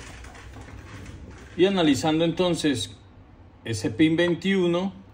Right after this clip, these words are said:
le damos la vuelta. Acá se ve que fue donde entró la oxidación,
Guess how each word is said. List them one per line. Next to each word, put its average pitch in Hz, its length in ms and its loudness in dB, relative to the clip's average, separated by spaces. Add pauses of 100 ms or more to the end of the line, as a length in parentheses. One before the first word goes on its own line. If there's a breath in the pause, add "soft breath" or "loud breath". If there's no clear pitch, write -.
(240)
le 92 80 -4
damos 104 240 -2
la 135 80 4
vuelta. 160 640 4 (260)
Acá 104 240 -6
se 101 140 -2
ve 123 160 0
que 131 140 -6
fue 131 160 -4
donde 127 200 0
entró 101 320 -2
la 127 360 0
oxidación, 147 880 0